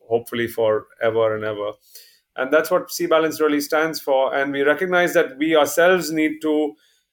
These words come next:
ground ourselves in being balanced rather than, you know, uh, working all the time, working, you know, from ten to ten every day, uh, working seven days a week, uh,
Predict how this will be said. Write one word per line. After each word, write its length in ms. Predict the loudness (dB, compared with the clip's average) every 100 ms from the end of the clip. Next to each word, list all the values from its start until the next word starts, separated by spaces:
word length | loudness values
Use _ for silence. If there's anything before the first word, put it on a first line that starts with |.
| _ _ 0
ground 440 | 2 4 2 4
ourselves 680 | 4 4 2 4 4 0 -6 -8
in 260 | -8 -6
being 240 | -6 -4 2
balanced 580 | 4 4 0 -2 -6 0
rather 260 | 0 2
than, 340 | 2 0 -2 -12 _ _ _ _ _ _ _ -6
you 60 | 2
know, 260 | 2 2
uh, 340 | 2 4 4 2
working 420 | 2 2 4 0
all 220 | 2 4 4
the 80 |
time, 380 | 2 2 2 2
working, 580 | 2 2 2 -2 -6 -14 -8
you 80 |
know, 220 | -4 -4 -4 -8
from 280 | -8 -8 -2
ten 200 | 0 0
to 80 | 0
ten 220 | 0 2
every 260 | 2 0 0
day, 400 | 0 2 0 -4 _ _ _ -4
uh, 180 | 0 2
working 320 | 2 0 -4
seven 300 | 0 2 4
days 180 | 4 4
a 100 | 2
week, 360 | 0 -2 -4 -6 -14 -12 -4
uh, 280 | 0 0